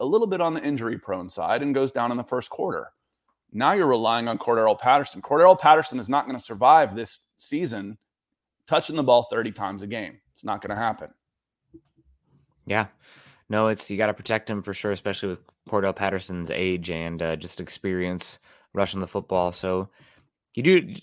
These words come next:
Speaker 2: uh, protect him somewhat 'cause the rushing quarterback aspect, you know, that's another feature of the run game, which I really appreciate with the Falcons, a quarterback that's a dual threat and a playmaker, but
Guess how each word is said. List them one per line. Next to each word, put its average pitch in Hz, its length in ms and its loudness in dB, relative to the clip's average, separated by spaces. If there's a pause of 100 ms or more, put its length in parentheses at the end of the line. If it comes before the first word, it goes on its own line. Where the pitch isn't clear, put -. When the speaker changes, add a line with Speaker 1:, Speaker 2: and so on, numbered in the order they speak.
(280)
Speaker 2:
uh, 120 100 6
protect 143 300 -2
him 104 100 -4
somewhat 120 420 -2
'cause 95 160 -8
the 90 100 -4
rushing 92 380 -4
quarterback 104 560 -2
aspect, 107 560 -2
you 104 60 -6
know, 95 100 -4
that's 92 260 -2
another 90 380 -2
feature 101 420 -4
of 90 100 -4
the 92 80 -6
run 92 180 0
game, 92 220 -4
which - 320 -6 (260)
I 104 100 4
really 101 220 4
appreciate 98 400 -2
with 90 80 -4
the 95 60 -10
Falcons, 98 460 -2
a 85 220 -2
quarterback 92 520 -2
that's 87 240 -6
a 80 140 -2
dual 95 260 0
threat 95 220 -4
and 82 60 -6
a 82 100 -8
playmaker, 90 460 -6
but 90 200 0